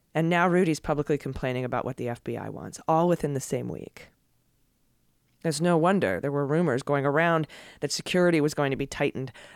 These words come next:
last Friday at the Southern District of New York. We didn't see any indictments drop. That doesn't mean stuff didn't go down. But again, that was rumors intelligence. That was n-, that was somebody with a source inside,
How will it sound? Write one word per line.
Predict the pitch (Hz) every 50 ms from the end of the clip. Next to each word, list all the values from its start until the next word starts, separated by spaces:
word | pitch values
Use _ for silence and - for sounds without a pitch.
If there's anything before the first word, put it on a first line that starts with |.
| - -
last | 151 135 131 131 - -
Friday | - - 160 160 165 147 123
at | 120 -
the | - 123
Southern | - - 131 127 127
District | 123 123 - - 127 - -
of | 117 123
New | 123
York. | 123 139 127 101 - -
We | 165
didn't | 170 170 160 156
see | - - 139
any | 139 135 123
indictments | 113 113 131 127 131 - - - - -
drop. | - - 92 90 - _ _ _ _ _ _ _ _ _ _ _ _ _ _ _ _ _ _ _ _
That | - 143 120
doesn't | 135 139 127 - -
mean | 135 131 131 120 - _ _ -
stuff | - - 151 143 -
didn't | 156 151 143
go | 117 - 120
down. | 123 - 143 135 113 80 71 185 - - - - - - - _ -
But | - 160
again, | 170 160 180 139 120 113
that | 135 117
was | 135 160 143 156
rumors | 170 170 170 170 151 139
intelligence. | 143 147 151 151 147 131 - - 85 113 - -
That | - 120 - -
was | 127 135
n-, | 139 135 127 - - - - - - -
that | - - 110
was | 143 156 139
somebody | - - - - - 160 165 160 170 170 165
with | 156 151 147 - 160
a |
source | 143 - - 135 127 127 - -
inside, | - 147 156 156 - - 139 127 120 117 117 117 120